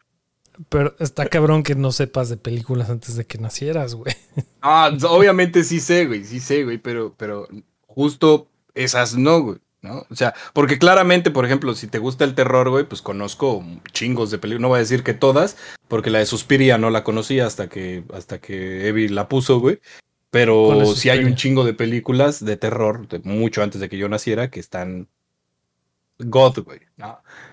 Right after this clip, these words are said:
Speaker 1: Ok.
Speaker 2: Pero justo esa, no la topo, güey.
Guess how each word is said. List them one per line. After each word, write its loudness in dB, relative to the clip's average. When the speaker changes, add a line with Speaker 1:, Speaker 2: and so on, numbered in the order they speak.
Speaker 1:
Ok. -4
Speaker 2:
Pero 4
justo 6
esa, 6
no -14
la -16
topo, -2
güey. -6